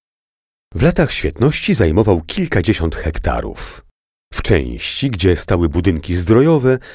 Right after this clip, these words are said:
był uporządkowany. Poniżej zaś piechurów i jeźdźców zapraszała tak zwana Dolina Mikołaja,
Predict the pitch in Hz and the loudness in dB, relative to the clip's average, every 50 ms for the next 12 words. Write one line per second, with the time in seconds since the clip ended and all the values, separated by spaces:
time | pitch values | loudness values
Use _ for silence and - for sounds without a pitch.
0 | - - 113 175 185 175 165 - _ - 185 - 165 135 120 113 95 - - 110 | -12 0 2 2 2 2 -2 -6 _ -4 0 4 4 4 4 4 0 2 0 0
1 | 82 - - 113 - 107 - - 50 - _ _ _ _ _ _ _ _ _ - | 0 0 0 -6 -6 -8 -10 -14 -14 -16 _ _ _ _ _ _ _ _ _ -4
2 | - 76 67 64 82 113 131 120 135 147 151 143 131 147 165 180 180 - - - | -2 -2 -2 0 2 2 2 2 2 0 0 0 -2 -2 -2 -2 -2 -6 -8 -12
3 | - _ _ _ _ _ - - - 123 101 - - 107 90 78 73 - - - | -14 _ _ _ _ _ -6 2 4 4 4 4 4 2 4 4 0 -2 -6 -10
4 | - 107 82 69 76 76 - - - - - - - - - 180 180 - - 110 | -6 -6 -4 -2 -2 -2 -2 -2 -6 -8 -8 -12 -8 -2 -2 -2 -2 -2 -6 -2
5 | - 95 - 87 80 - - 151 175 160 - 104 90 - 104 123 117 117 123 120 | -2 -2 0 0 -2 0 2 2 2 2 0 -2 -4 -2 0 0 2 2 2 0
6 | - - - - 87 76 73 101 85 87 117 107 98 87 85 85 82 - 120 123 | -2 -8 -16 -12 -8 0 2 2 2 2 2 2 2 2 2 0 -2 0 2 2
7 | 135 165 156 113 85 76 73 | 4 4 4 4 4 2 0